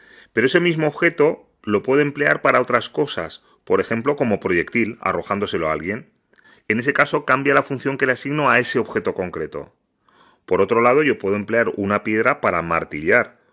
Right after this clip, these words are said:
lo que la convierte, siquiera sea transitoriamente, en martillo.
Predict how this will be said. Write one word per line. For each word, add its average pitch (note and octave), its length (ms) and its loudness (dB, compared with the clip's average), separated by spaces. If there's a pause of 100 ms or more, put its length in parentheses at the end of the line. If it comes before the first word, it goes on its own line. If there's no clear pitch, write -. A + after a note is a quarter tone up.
lo F#2+ 180 0
que F2+ 80 -2
la E2+ 140 0
convierte, F2+ 520 0
siquiera G#2 460 -2
sea G#2+ 220 2
transitoriamente, A#2 920 -4
en G#2 80 -6
martillo. D#2+ 580 -10